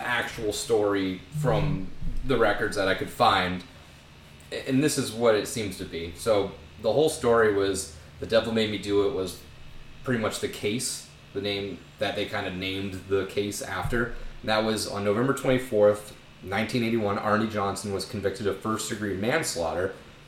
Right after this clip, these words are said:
for killing his landlord, Alan Bono. And this was the first court case where the defense tried to prove innocence by the means of demonic possession.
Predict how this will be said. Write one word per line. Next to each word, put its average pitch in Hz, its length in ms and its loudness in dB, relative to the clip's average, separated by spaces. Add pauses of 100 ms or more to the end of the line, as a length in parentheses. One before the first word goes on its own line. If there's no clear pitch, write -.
for 101 560 6
killing 131 300 0
his 113 180 0
landlord, 98 640 2 (120)
Alan 98 500 -4 (560)
Bono. 87 440 -2 (840)
And 123 100 2
this 123 120 0
was 117 120 -4
the 110 80 -2
first 170 340 2
court 117 220 2
case 101 260 -4
where 104 140 -2
the 101 100 -4
defense 110 480 -2
tried 120 300 2
to 113 80 -6
prove - 400 0
innocence 117 460 -2
by 95 120 -2
the 95 100 -2
means 95 300 -4
of 95 220 -4
demonic 92 400 -4
possession. - 520 -4